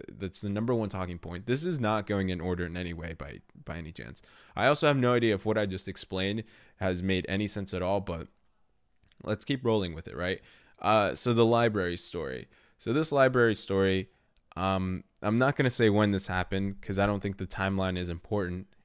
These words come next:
I think what's important is what I had to go through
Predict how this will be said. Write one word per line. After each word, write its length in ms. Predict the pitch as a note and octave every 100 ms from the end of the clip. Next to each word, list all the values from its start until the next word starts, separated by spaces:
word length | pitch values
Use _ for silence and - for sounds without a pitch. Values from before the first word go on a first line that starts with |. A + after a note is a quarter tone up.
| -
I 120 | F#2+
think 300 | G2+ G2 G2
what's 220 | G2 -
important 600 | F#2 - A#2+ A#2 E2+ F#2+ - _ _ _ _ _ _ -
is 440 | A2+ G#2+ G2 F2+ -
what 260 | G#2+ A2+
I 100 | A2+
had 200 | A2 A2
to 60 | G#2+
go 320 | F#2 A2+ A2
through 480 | G#2+ G2 F2+ F2